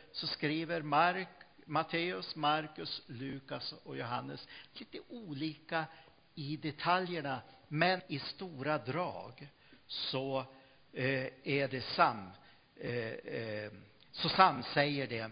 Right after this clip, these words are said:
med varandra. Och det ökar trovärdigheten. Det ökar trovärdigheten i evangelierna,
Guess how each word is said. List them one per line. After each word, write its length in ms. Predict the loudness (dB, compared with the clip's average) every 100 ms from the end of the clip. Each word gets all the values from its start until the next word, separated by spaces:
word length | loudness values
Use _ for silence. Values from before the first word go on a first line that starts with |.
| -8
med 240 | -4 -2 0
varandra. 560 | 0 0 -4 -12 -16 -16 -20 -20 -20 -20 -20 -20 -20 _ _ _ -20 -20 -20 -4
Och 100 | 2
det 160 | 4 4
ökar 240 | 6 2
trovärdigheten. 920 | 2 0 2 2 0 -6 -8 -10 -14 -16 _ _ -20 -20 -20 -20 -20 -20 -20 -20 -8
Det 80 | -4
ökar 220 | -2 -4
trovärdigheten 880 | -4 -6 -4 -6 -6 -12 -14 -14 -20 -20 -20 -20 -10
i 80 | -2
evangelierna, 600 | 0 0 -2 -6 -8 -12